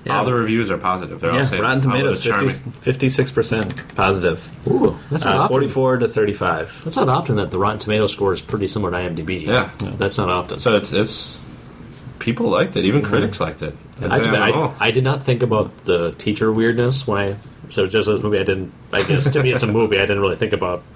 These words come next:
Speaker 3: that's
Speaker 2: I,
Speaker 3: kind of
Speaker 2: I,
Speaker 3: part of the
Speaker 2: it's,
Speaker 3: movie is the weirdness. But
Speaker 2: it's not like I was offended and didn't sleep at night. I was just, I was like, "This guy's creeping me out." And I, I can't really watch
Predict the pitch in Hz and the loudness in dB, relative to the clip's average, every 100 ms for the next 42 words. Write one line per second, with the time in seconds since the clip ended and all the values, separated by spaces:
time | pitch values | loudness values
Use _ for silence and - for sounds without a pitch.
0 | 143 - - 127 113 113 147 135 113 104 | -10 -10 -2 2 2 2 2 2 2 2
1 | 110 98 90 101 101 87 82 - 117 135 | 2 2 2 2 2 0 -8 -4 0 2
2 | 120 101 90 90 85 98 87 82 82 82 | 4 4 2 0 0 0 0 -2 -2 -4
3 | - 131 131 - 80 73 69 - - - | 0 2 2 0 -2 -6 -8 -8 -12 -6
4 | 82 80 78 - - 78 80 - 85 78 | -6 -4 -6 -4 -2 -4 -4 -4 -2 -2
5 | 78 80 98 92 82 82 131 87 90 95 | -4 -2 -2 -4 -4 -2 0 0 0 -2
6 | 85 85 85 85 87 - | -2 -2 0 0 -2 -6